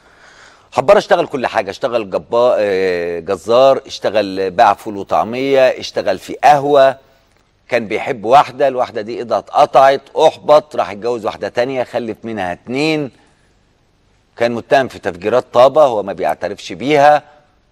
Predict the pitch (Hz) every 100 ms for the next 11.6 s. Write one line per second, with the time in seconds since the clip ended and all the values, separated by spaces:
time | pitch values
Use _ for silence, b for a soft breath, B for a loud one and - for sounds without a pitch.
0 | _ - - 117 104 - 143 113 101 98
1 | 101 92 110 - 95 113 131 101 95 101
2 | 131 - 123 139 123 b b b b _
3 | - 123 117 - 104 117 98 101 85 113
4 | 113 95 76 127 120 113 107 120 - -
5 | - 101 76 _ _ _ b b b b
6 | b b _ - 92 104 104 139 123 123
7 | 123 - 123 131 135 131 151 - - 107
8 | 101 104 135 143 - - 107 85 110 135
9 | _ _ 101 90 - - 135 110 101 95
10 | 123 123 - 117 127 143 156 139 113 110
11 | 110 143 147 165 170